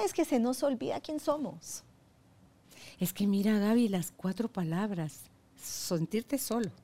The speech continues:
Speaker 2: sentirnos juzgados, amenazados y separados.
Speaker 1: ¿Y no es esa la base
Speaker 2: ¿Qué?
Speaker 1: de todos nuestros problemas?
Speaker 2: Claro. ¿Qué puede ser desde estos pilares tan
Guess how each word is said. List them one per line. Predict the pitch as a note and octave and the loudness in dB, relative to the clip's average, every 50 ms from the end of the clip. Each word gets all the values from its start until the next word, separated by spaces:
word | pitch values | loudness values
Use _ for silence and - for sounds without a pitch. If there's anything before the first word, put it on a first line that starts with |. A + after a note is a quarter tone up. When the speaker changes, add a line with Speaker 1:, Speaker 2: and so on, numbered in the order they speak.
| - - - _ - - _ _ - - - - _ _ _ _ - - | -20 -20 -20 _ -20 -20 _ _ -20 -20 -20 -20 _ _ _ _ -20 -20
Speaker 2:
sentirnos | - - - D#3 D3 C#3 - G3+ A3+ B3+ C4+ C4+ - | -14 -8 -6 -6 -4 0 2 4 6 6 6 4 2
juzgados, | - F#3 D#3+ D3 E3+ G3+ A3 F#3 - - - - - - - - - - _ - - - _ _ _ - - | -2 -4 -2 0 0 0 0 0 -2 -6 -10 -16 -16 -18 -20 -20 -20 -20 _ -20 -20 -20 _ _ _ -8 -4
amenazados | D3+ D3+ D3+ D3+ D3+ D3+ D3+ C#3+ C#3+ - - - G3+ B3 D#4 E4 - - - - - - - - - - - - - - _ _ - - - | -2 -2 0 0 0 0 0 -2 -4 -6 -4 -2 0 0 -2 -2 -6 -12 -12 -10 -10 -10 -12 -14 -20 -20 -20 -20 -20 -20 _ _ -20 -14 -10
y | - D3+ | -8 -8
separados. | - - D#3+ D#3 - C#3+ C#3 C#3+ F#3 C#4 E4+ - - - - - - - - - - _ - - - - - _ - | -6 -6 -6 -6 -6 -6 -4 -2 -2 -4 -4 -6 -14 -20 -18 -16 -16 -16 -18 -20 -20 _ -20 -20 -20 -20 -20 _ -4
Speaker 1:
¿Y | G#3+ A3+ | -2 2
no | G#3+ A3 A3+ A#3 | 2 4 6 6
es | B3 C4+ - C#4+ | 4 6 6 4
esa | C#4+ C#4+ - D4 | 4 6 8 8
la | D4+ C#4+ B3 | 10 10 10
base | A3+ A#3 A#3 B3+ B3+ | 12 12 12 12 12
Speaker 2:
¿Qué? | D#4+ D4 | 12 12
Speaker 1:
de | C#4+ B3 | 10 10
todos | - - - B3+ C4 C4+ C#4 C#4+ | 8 8 8 10 10 10 10 10
nuestros | D4 D4+ - - C4+ C#4+ C#4+ | 6 6 4 4 4 4 4
problemas? | - - A3+ A3 A3 A#3+ D4+ F4 | 4 4 4 6 8 8 8 10
Speaker 2:
Claro. | - B3+ C4 C4+ C#4 D#4+ F#4+ G4 G4 E4+ A3+ - - - - - _ - - | 10 12 12 12 12 12 10 10 10 8 6 4 0 -10 -20 -20 _ -6 6
¿Qué | - B3+ B3+ C4+ | 12 12 12 12
puede | C4+ - D4+ C4+ B3+ A3+ B3+ B3 B3+ | 12 10 10 10 12 12 12 12 12
ser | B3+ - - - B3 A#3 A#3+ B3+ B3+ B3 A#3 | 10 8 4 6 8 8 8 8 6 4 2
desde | - A#3+ A3+ G#3+ F#3 F3 - - F#3 F#3 F3+ F#3 - - - | 6 6 6 6 4 2 2 2 4 4 4 2 -2 -2 0
estos | F#3 G3 G#3+ A3+ - - - - A#3 B3 A#3+ | 4 4 4 4 2 -2 0 2 2 2 2
pilares | - - - G3+ F#3+ F3+ F3+ F3+ F#3 G3 G3 G#3+ A3+ A#3+ A#3 - _ _ | 0 -4 -2 0 0 2 4 4 4 4 4 4 2 2 0 -2 _ _
tan | - F3 F3 F3+ F#3+ G3+ | -2 0 2 2 0 -2